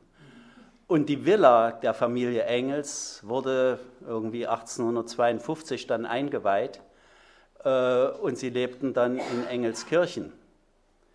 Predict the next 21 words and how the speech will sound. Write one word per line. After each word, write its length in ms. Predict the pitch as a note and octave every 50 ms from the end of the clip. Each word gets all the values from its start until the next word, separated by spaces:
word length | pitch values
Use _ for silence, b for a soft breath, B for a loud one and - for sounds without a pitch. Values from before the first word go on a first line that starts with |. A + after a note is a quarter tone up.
| b b b b b b b b b b b b b -
Ähm, 600 | - B2 A#2 A2+ G#2+ G#2+ G#2+ G#2 G2+ G2+ G2+ G2+ - - - -
also, 500 | B2+ B2+ B2 A#2+ C3 C3 C3 C3 B2 - - - - - - - - - - - F2+ - - _ _ _
und 320 | - D3 C#3 C3+ A#2+ - - - - - - - - - _ - - - - -
Zeugnisse 680 | - - D3 D3 F3 E3+ - - D#3+ D3+ D3+ - C3 B2+
über 400 | B2+ D3 C3+ B2+ B2+ C3 B2+ -
Engels 380 | C3+ C#3 D3 C#3 B2+ - -
Leben 300 | B2+ C3 C#3 C#3 C#3 C3+
in 160 | C3 C3 B2
Engelskirchen 880 | C3 - C#3 C3+ C3+ A#2+ - - - C#3 C3+ D3 C#3+ - E3 E3 D#3+ D#3 - - - - -
sind 400 | D3+ - - C3+ C3+ C3+ C#3 C3+
nicht 240 | C#3 D3 C#3+ - -
so 160 | D#3+ D3+ C#3
reichlich 420 | C3+ C3+ B2+ - - G2 F2+ -
vorhanden. 540 | - G#2 F#2+ G2+ G2 F2 E2 - F2 E2 D2+ - _ _ _ _ _ _ B B B B B B B B B B B B B B F#3 G#3 B B B B B B B _ _ - -
Also 300 | - - B2 B2 B2 C3
es 140 | B2 A#2 C3+
ist, 360 | D#3+ E3 D3 D3 - - -
äh, 360 | D3+ C3+ C3+ C3+ C3+ C3+ C3+
so 240 | B2+ B2+ C#3 C3 C3
ein 140 | C3 C3 B2
bisschen 680 | C3+ C#3+ C#3 - - - - C#3 C3+ C3 C3 B2+ B2